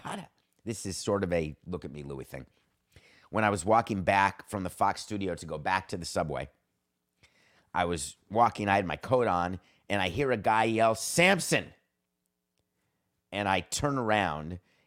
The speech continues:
and it's a guy in his thirties, and he's dressed very casually,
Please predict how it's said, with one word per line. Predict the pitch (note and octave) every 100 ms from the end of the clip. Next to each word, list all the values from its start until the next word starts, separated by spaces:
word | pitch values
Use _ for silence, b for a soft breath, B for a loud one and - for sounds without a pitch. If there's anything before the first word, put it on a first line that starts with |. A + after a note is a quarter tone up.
| -
and | B2+ D3
it's | D#3+
a | C3+
guy | G2 C3+ C#3
in | C#3+ B2+
his | A2+ G2+ - -
thirties, | C3 C#3 E3+ F3+ - - _ _ _ _ _ b b b -
and | C3
he's | B2 -
dressed | C3 D#3 D3+
very | - C3 D#3+
casually, | D#3+ C3 G#2+ F2+ F2 D#2 G2